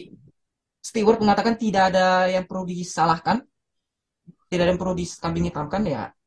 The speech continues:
Tapi dengan, tapi meskipun gitu, Gilles terang-terangan meminta maaf karena atas kejadian insiden dengan Ronnie Peterson dan, dan juga harus kehilangan beberapa nyawa pada tahun di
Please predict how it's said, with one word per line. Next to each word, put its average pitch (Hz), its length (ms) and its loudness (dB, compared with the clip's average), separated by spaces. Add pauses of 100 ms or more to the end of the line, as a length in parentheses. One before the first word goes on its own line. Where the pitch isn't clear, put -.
(180)
Tapi 147 280 -4 (340)
dengan, 143 220 -2
tapi 143 280 -4
meskipun 160 400 -2
gitu, 147 240 -4
Gilles 175 240 0 (520)
terang-terangan 139 520 -2
meminta 143 360 -4
maaf - 360 -8
karena 131 520 -8
atas 139 220 -12
kejadian 135 420 -8 (640)
insiden 147 440 -2
dengan 139 200 -4
Ronnie 139 200 -2
Peterson 147 320 -10
dan, 143 240 -4 (1400)
dan 156 240 -2
juga 165 480 0 (360)
harus 147 400 -4 (800)
kehilangan 147 400 -4
beberapa 139 320 -2
nyawa 135 400 -4 (640)
pada 123 160 -8
tahun 127 640 -8
di 123 400 -8